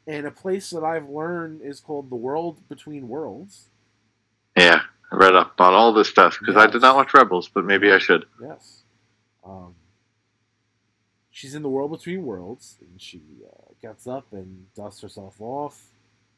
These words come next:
Speaker 1: which I, I've been told is kinda like a purgatory time travel kinda place. And, uh, she thinks she hears Anakin.
Speaker 2: Yeah, I think it was described, what I heard was a mystical plane within the Force, where it's
Speaker 1: Yes.
Speaker 2: like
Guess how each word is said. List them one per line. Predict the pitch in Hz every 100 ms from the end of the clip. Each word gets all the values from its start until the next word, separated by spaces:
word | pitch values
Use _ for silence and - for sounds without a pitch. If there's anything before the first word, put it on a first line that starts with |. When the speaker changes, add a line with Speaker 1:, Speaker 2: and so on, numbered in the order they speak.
| _ _ _ _ _ _ _ _
Speaker 1:
which | 110 110
I, | 123 -
I've | 170 190
been | 190
told | 185 180
is | 147
kinda | 165 156
like | 139 123
a |
purgatory | 107 156 135 139 139 131 127
time | 123 127 131
travel | 139 143 139 147
kinda | 156 143
place. | 143 151 _ _ _ _ _ _ _ _ _ _ _ _ _ 123
And, | 123 113 107 107
uh, | 95 92 90 95 _ _ _ _ _ _ _
she | - 139
thinks | - 208 233
she | 170
hears | 139 117 104
Anakin. | 92 98 92 - 87 92 107
Speaker 2:
Yeah, | 110 101
I |
think | 110 120 -
it | 117
was | 113
described, | 107 - 123 120 120 117 - - _ _
what | - 113
I | 117
heard | 127
was | 110
a | 104
mystical | 107 120 - - 107
plane | - 113 110 107
within | 98 104
the | 92
Force, | - 92 85 - -
where | 110 90
it's | -
Speaker 1:
Yes. | 95
Speaker 2:
like | -